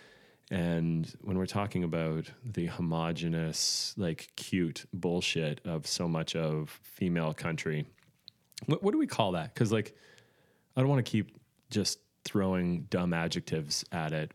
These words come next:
but if we, if we call bro country the stupid male country of today, what, what's, what's the female equivalent? Is it, is it just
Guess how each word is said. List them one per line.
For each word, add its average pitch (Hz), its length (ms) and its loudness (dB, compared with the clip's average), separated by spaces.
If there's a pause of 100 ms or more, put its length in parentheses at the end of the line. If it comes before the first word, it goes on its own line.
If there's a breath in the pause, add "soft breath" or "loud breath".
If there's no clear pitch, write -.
(100)
but 82 340 -2
if - 180 -2
we, 117 120 2
if 110 140 -2
we 123 100 4
call 113 240 2
bro 90 360 2
country 80 720 -2 (160)
the 95 120 -2
stupid 85 500 0
male 80 280 0
country 80 400 -4
of 76 140 -2
today, 76 400 -2
what, 87 280 -2
what's, 98 360 0
what's 98 260 0
the 90 360 2
female 82 380 0
equivalent? 76 480 -2 (1800 loud breath)
Is 90 160 0
it, 98 100 0 (120)
is 92 140 0
it 98 100 0
just - 240 0